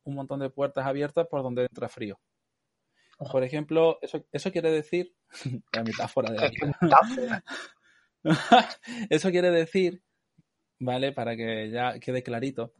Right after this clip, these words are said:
Speaker 1: eso quiere decir que si yo estoy centrado en algo o con alguien,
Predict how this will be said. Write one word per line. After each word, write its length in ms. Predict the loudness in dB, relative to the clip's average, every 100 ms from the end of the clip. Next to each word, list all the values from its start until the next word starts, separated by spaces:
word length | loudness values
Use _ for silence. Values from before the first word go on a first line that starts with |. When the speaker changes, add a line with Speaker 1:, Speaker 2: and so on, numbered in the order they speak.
| _ _ -20 -14
Speaker 1:
eso 120 | -8
quiere 160 | -4
decir 280 | -6 -6 -10
que 140 | -6 -8
si 580 | -8 -6 -4 -4 -6 -8
yo 100 | -10
estoy 520 | -4 0 0 -2 -6 _ _ _
centrado 400 | -10 -4 -2 -2
en 80 | -2
algo 420 | -2 0 -2 -2 _ _ _
o 160 | -4 -2
con 160 | -2 -2
alguien, 440 | -4 -4 -8 -10